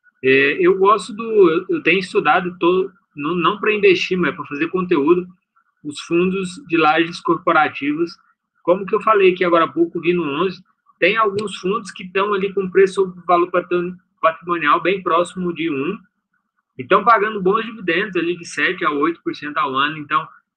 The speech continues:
eu acho que pode ser que, em alguns casos específicos, vale tá estudando. O,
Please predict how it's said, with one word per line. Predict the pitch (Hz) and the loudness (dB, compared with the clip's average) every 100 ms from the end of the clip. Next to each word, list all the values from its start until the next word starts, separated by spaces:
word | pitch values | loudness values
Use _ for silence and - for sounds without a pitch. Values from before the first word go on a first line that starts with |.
| - | -4
eu | 165 | -2
acho | 180 | -2
que | 208 185 - _ _ | -4 -6 -6 _ _
pode | 156 190 185 | 0 0 0
ser | - 180 190 | 0 0 0
que, | 202 175 147 - _ _ 156 | -4 -4 -4 -8 _ _ -6
em | 165 | 0
alguns | 165 143 151 208 202 | 2 0 -2 -2 -2
casos | 185 175 | 0 2
específicos, | 175 170 156 - 180 180 - 131 | 2 0 0 -4 -8 -8 -10 2
vale | 139 170 190 180 - _ _ | 4 4 0 -4 -10 _ _
tá | 151 | -2
estudando. | 156 - 143 127 151 180 - _ _ _ _ | -2 -4 0 2 2 -2 -10 _ _ _ _
O, | 143 175 185 - | 2 6 6 4